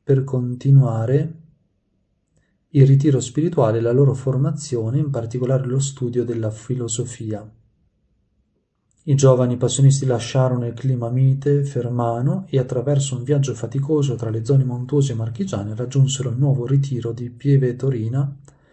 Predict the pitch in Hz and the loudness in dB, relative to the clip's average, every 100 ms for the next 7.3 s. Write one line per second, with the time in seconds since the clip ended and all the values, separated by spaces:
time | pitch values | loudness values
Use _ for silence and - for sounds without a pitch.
0 | _ _ _ _ _ _ _ _ _ _ | _ _ _ _ _ _ _ _ _ _
1 | _ - 143 135 135 147 156 151 135 135 | _ 2 6 8 8 4 2 2 2 2
2 | 135 139 139 - 147 131 107 - - 120 | 2 2 2 0 2 2 0 -4 -6 -4
3 | - 139 117 110 110 110 - 139 135 123 | 2 2 2 -2 -4 -4 -4 2 4 2
4 | 117 139 180 151 160 104 107 117 117 123 | -2 -6 -4 2 4 2 -4 -6 -8 -8
5 | - 127 - 139 131 110 113 160 151 127 | -4 -4 0 2 2 2 -2 -2 -4 -2
6 | 107 107 107 160 139 110 101 101 - 127 | -4 -4 -4 -6 -6 -6 -8 -10 -8 -6
7 | 127 - 113 | -4 -6 -8